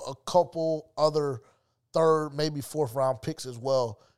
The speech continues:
in this year's draft, as well as twenty twenty-five. Because I'm,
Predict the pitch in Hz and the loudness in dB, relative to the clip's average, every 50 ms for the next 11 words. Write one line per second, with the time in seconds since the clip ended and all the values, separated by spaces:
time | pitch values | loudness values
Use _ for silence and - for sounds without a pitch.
0 | _ _ 143 151 143 143 151 143 - 143 143 147 147 143 127 117 120 135 135 131 | _ _ -8 -8 -4 -4 -4 -4 -4 -6 -6 -6 -4 -4 -6 -6 -2 0 0 0
1 | 127 117 - 127 117 120 131 135 127 123 - - - 135 123 117 - - 123 110 | 0 -2 -6 -10 -8 -4 -4 -4 -4 -4 -8 -12 -14 -14 -14 -14 -14 -16 -16 -16
2 | 101 - 101 87 57 50 52 - - _ _ _ _ _ _ _ _ _ _ _ | -12 -10 -8 -8 -8 -10 -14 -18 -20 _ _ _ _ _ _ _ _ _ _ _
3 | _ _ _ _ _ _ _ _ _ _ _ _ _ _ _ _ _ _ _ _ | _ _ _ _ _ _ _ _ _ _ _ _ _ _ _ _ _ _ _ _
4 | _ _ _ _ _ _ _ _ _ _ _ _ _ _ _ _ _ _ _ _ | _ _ _ _ _ _ _ _ _ _ _ _ _ _ _ _ _ _ _ _
5 | _ 156 160 - 180 170 160 151 139 143 160 | _ -4 0 2 2 2 2 0 -4 -6 -8